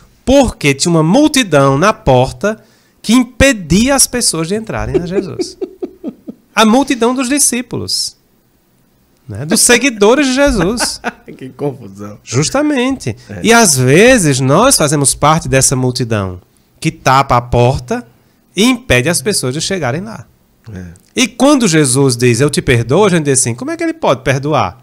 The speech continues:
Speaker 2: <laughs> É
Speaker 1: Não é?
Speaker 2: verdade, é.
Speaker 1: Como é que ele pode perdoar isso?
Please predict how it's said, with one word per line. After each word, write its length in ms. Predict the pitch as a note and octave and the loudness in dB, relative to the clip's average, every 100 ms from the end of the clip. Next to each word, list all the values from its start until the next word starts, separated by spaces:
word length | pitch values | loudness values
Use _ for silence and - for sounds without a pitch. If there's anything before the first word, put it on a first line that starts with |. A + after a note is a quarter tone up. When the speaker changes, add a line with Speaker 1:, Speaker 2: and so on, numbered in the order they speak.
| _ _ _ _ _ _ _ _ - - - - | _ _ _ _ _ _ _ _ -20 -20 -16 -12
Speaker 2:
<laughs> 160 | B2 | -8
É 120 | C#3 B2+ | -6 0
Speaker 1:
Não 100 | A#2+ | 2
é? 220 | B2+ F#3 | 2 2
Speaker 2:
verdade, 240 | F#2 F2 E2+ A1+ | -2 -14 -20 -20
é. 120 | - _ _ _ _ _ - | -20 _ _ _ _ _ -4
Speaker 1:
Como 140 | A#3 | 0
é 60 | A#3+ | 0
que 80 | G#3+ | 0
ele 100 | F3 | 0
pode 260 | D3+ C3+ | 0 0
perdoar 440 | D3+ C#3 C3 B2 A2+ | 0 0 2 2 2
isso? 480 | G#2 - - - | -2 -4 -6 -8